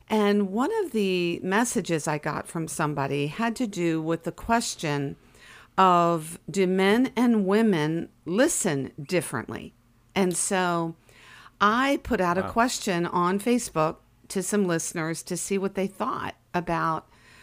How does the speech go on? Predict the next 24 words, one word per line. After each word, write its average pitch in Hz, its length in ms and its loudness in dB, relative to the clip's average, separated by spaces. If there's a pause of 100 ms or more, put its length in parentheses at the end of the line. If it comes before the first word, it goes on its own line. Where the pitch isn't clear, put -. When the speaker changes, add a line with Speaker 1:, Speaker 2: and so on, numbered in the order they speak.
(160)
Speaker 1:
whether 220 260 4
or 247 80 4
not 165 440 2
the 170 120 2
series 196 460 0
I've 160 200 -2
been 160 240 -2
doing 151 460 -2
applies 165 520 -2
to 196 100 -2
men, 147 400 -2
first 196 360 -4
of 127 60 -2
Speaker 2:
Mm-hmm. 123 60 0
Speaker 1:
all, 143 220 2
and 156 140 -4
secondly, 165 720 -4 (580)
do 185 120 0
men 175 520 0
listen 165 540 -2
differently - 720 -6 (140)
than 165 280 -2
women? 170 420 -6
So 196 440 0